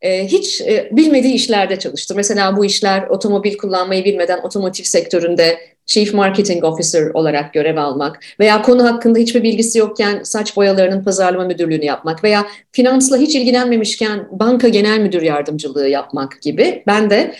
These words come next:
Mehmet'le yıllar yıllar önce, e, bankacılık kariyerini, e, ifa ettiği dönemlerde tanıştım. O zamanlar işte Mehmet Bey, Evrim Hanım'dık. Sonra, e, hemen akabinde bu fiş neden bu prize girmiyor seviyesindeyken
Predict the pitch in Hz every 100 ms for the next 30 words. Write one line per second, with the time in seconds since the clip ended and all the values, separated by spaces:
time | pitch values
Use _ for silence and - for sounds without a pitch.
0 | - - 214 220 220 208 202 214 220 220
1 | 196 165 147 147 156 233 339 - _ -
2 | 160 156 143 127 - - - - _ -
3 | 233 247 247 185 185 196 170 170 156 156
4 | 147 - - 156 151 160 175 180 156 156
5 | 156 170 151 147 143 139 139 - - -
6 | 233 254 254 285 311 330 - 202 196 175
7 | 165 190 190 202 185 185 165 170 - 170
8 | 160 156 139 135 - - - _ - -
9 | 277 277 247 - 202 202 196 190 185 247
10 | 285 262 254 247 254 247 240 220 240 262
11 | 262 - 214 220 247 262 233 233 226 220
12 | 220 233 226 208 202 208 208 202 214 208
13 | 208 208 202 202